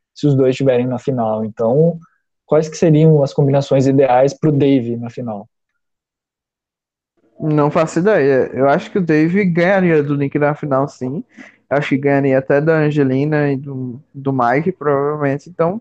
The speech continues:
Speaker 2: por isso que eu não entendo <laughs> o motivo dele, dele não achar esse F quatro algo promissor pra ele. É, eu acho que ele teria um,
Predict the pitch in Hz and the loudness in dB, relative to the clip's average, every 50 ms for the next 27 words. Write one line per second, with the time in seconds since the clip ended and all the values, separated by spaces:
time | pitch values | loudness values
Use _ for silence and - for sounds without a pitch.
0 | - _ - 151 151 156 175 185 - - _ - 202 185 196 214 226 - _ _ | -8 _ 0 0 0 0 -2 -6 -8 -8 _ -2 0 2 2 0 -2 -6 _ _
1 | _ _ _ _ _ _ _ _ _ _ _ _ - 156 151 156 156 170 208 214 | _ _ _ _ _ _ _ _ _ _ _ _ -6 -2 0 2 2 2 0 0
2 | 185 - 170 160 156 156 156 165 170 185 - - - 170 170 175 175 175 170 160 | -2 -2 0 0 0 0 0 0 -2 -2 -2 0 0 0 2 2 2 2 2 0
3 | - - 139 147 151 165 170 - 202 165 151 147 139 143 139 127 131 127 _ _ | -2 -6 -6 -2 -2 -2 0 0 0 0 0 -2 0 0 0 0 0 -4 _ _
4 | _ _ _ _ _ _ - 147 151 143 139 139 139 135 135 131 139 147 156 - | _ _ _ _ _ _ -10 -4 -2 0 0 0 0 0 0 0 0 -2 -2 -2
5 | 156 139 135 135 131 - 156 147 143 - _ _ - 160 135 135 - - 151 139 | 0 0 0 0 -2 -2 -2 -4 -4 -4 _ _ 0 0 0 0 0 0 0 0
6 | 139 135 135 143 151 - 156 151 151 151 147 - 160 147 147 - - 170 175 185 | 0 0 -2 -4 -4 -2 -2 0 0 -2 -2 -2 -2 -2 0 0 0 0 2 2
7 | 175 160 135 131 117 107 - _ _ _ _ _ _ _ _ _ _ _ _ _ | 2 2 2 2 0 -2 -4 _ _ _ _ _ _ _ _ _ _ _ _ _
8 | _ _ _ - 113 113 110 117 120 101 101 - - 104 123 117 131 - - _ | _ _ _ -8 -6 -4 -2 -2 -4 -4 -4 -4 -2 0 0 0 0 -2 -6 _
9 | - 135 135 - 143 139 135 135 135 131 131 131 135 131 131 131 131 131 127 127 | -4 -4 -2 -2 -2 0 0 2 0 0 0 0 0 -2 -2 -4 -4 -4 -6 -6
10 | 127 123 123 139 | -6 -8 -10 -12